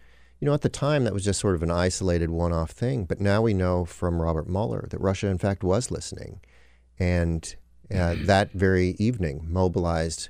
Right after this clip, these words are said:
Speaker 1: its spy services to launch spear phishing email hacks against Clinton computer systems within hours. Um, if that had happened, sort of a mental exercise, if,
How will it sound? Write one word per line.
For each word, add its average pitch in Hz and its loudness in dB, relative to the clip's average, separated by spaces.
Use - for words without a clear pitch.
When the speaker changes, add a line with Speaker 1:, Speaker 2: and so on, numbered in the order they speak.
Speaker 1:
its 92 -6
spy 87 0
services 85 -4
to 95 -4
launch 82 -2
spear 117 0
phishing 80 -4
email 80 2
hacks 78 -2
against 82 -4
Clinton 87 -4
computer 95 -2
systems - -8
within 104 6
hours. - -4
Um, 92 2
if - 2
that 185 4
had 160 6
happened, 113 4
sort 113 2
of 101 2
a 98 2
mental 98 2
exercise, 90 0
if, 90 -4